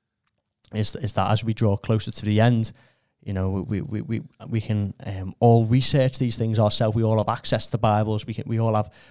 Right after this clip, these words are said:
multiple translations and languages, um, that we can read the Bible in to get the fu-, the fuller context. And this is the reason why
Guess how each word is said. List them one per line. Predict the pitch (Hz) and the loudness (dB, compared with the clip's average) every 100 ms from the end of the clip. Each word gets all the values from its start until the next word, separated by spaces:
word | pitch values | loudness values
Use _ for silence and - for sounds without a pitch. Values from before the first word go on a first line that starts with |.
| - | 0
multiple | 120 - 117 | 0 2 -2
translations | - 110 104 120 123 135 123 113 | 0 0 2 2 2 2 0 0
and | 98 | 0
languages, | 107 113 117 123 113 - _ _ _ 101 | 2 2 2 2 0 -4 _ _ _ -8
um, | 95 | -4
that | 92 98 | -2 -2
we | |
can | 107 104 107 | -2 0 4
read | 117 123 | 4 4
the | 113 | 2
Bible | 113 104 101 98 | 4 4 4 2
in | 107 113 _ _ | 2 0 _ _
to | - | -10
get | 113 110 | -6 -4
the | 110 | -6
fu-, | - - | -4 -4
the | 110 | -4
fuller | 110 110 101 | -4 -2 -2
context. | - 104 107 127 131 - | -4 -4 -2 -4 -4 -4
And | 107 104 _ _ - | -4 -4 _ _ -6
this | 127 | -2
is | 120 | 4
the | 117 | 6
reason | 113 123 135 131 120 | 8 8 8 4 4
why | 120 123 123 120 | 6 6 6 2